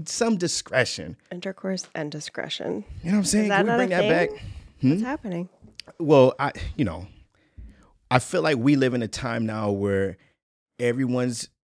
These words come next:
Speaker 1: talking about who, who they're smashing. You know what I'm saying? Like, no one, women, men, e-, everyone's
Speaker 2: Yeah.
Speaker 1: snitching on everybody.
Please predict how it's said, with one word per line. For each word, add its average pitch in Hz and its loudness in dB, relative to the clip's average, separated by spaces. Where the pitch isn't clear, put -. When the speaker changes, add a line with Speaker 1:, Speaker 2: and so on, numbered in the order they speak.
Speaker 1:
talking 117 -6
about 147 -2
who, 196 -8
who 185 -4
they're 208 -2
smashing. 98 -10
You - -20
know 151 -8
what - -6
I'm 170 -6
saying? 117 -6
Like, 131 -2
no 131 0
one, 160 0
women, 151 2
men, 156 2
e-, 139 -6
everyone's 156 2
Speaker 2:
Yeah. 175 2
Speaker 1:
snitching 117 -6
on 107 -2
everybody. 92 -6